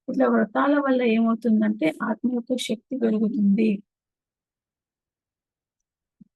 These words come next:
అలా పెరిగిన శక్తితో మనం అనుకున్న సంకల్పాన్ని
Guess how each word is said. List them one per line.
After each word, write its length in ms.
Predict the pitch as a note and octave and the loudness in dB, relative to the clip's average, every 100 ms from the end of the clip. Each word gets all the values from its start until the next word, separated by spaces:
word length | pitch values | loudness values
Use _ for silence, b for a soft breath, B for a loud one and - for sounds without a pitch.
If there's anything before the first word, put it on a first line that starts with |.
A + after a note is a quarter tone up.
| _ _ _ _ _ _ _ _ _ _ _ _ _ _ _ _ _ - | _ _ _ _ _ _ _ _ _ _ _ _ _ _ _ _ _ -2
అలా 340 | C4 - - C4 | 2 2 2 2
పెరిగిన 360 | B3 B3 C#4 | 4 6 6
శక్తితో 760 | C#4+ C4 - D4 C#4+ A#3 - - _ - | 4 2 0 0 2 4 4 0 _ 2
మనం 300 | A#3+ A#3+ A#3 | 4 6 6
అనుకున్న 440 | A3+ A3+ C4 C4 | 6 4 4 4
సంకల్పాన్ని 1000 | B3+ A#3+ G#3+ C#4+ C#4+ C#4 C4+ A3+ A3+ D#4+ | 4 4 2 4 2 4 4 6 6 4